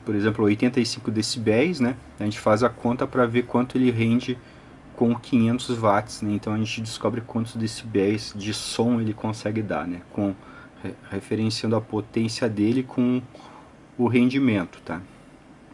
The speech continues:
Então assistam lá outro vídeo sobre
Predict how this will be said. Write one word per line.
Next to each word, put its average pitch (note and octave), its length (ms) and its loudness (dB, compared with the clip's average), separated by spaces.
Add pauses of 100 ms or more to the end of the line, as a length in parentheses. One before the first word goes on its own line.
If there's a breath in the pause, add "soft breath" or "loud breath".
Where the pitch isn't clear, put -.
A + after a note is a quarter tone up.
(1600 loud breath)
Então G#2+ 200 -2
assistam B2+ 400 0
lá B2 120 8
outro A2+ 360 4
vídeo A2 240 0
sobre A2 480 -2